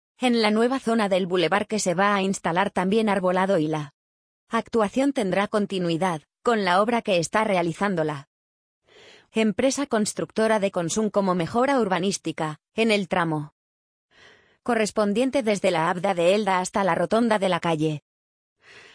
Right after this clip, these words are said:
Norte, por lo que se pretende con esta intervención adecuar la totalidad del bulevar,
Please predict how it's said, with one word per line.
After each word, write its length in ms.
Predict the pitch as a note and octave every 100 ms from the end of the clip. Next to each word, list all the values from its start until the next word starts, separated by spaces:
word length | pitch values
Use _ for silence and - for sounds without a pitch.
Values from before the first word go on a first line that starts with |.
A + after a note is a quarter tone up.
| _ -
Norte, 580 | A#3 B3 A3 E3+ D#3 - _
por 160 | A3+ G#3+
lo 120 | G#3
que 80 | A3+
se 160 | G#3+
pretende 460 | G3+ G3+ B3 C4 B3+
con 200 | F#3+ F#3
esta 240 | G3+ G#3+
intervención 720 | G3+ F#3+ F#3+ E3 D3 G3+ A3
adecuar 460 | G3+ F3+ E3 G#3 G3+
la 80 | F3
totalidad 580 | F3 F3 E3+ D3+ C#3+ C3+ _ _ _ _ _ _ _ - - _
del 260 | - A3 A3
bulevar, 640 | G#3+ G#3+ G3 G3+ F3 E3